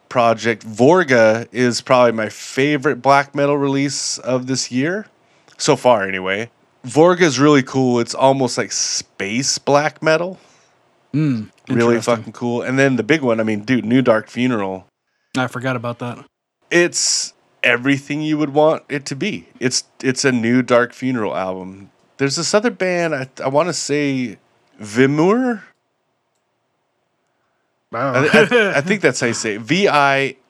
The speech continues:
Speaker 1: M U R, Vimur, Vimur, Vimur.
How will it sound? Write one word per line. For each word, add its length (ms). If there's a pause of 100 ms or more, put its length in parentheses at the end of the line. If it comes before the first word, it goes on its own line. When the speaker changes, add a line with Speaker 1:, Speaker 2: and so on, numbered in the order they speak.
Speaker 1:
M 380
U 300
R, 400
Vimur, 880 (540)
Vimur, 600
Vimur. 640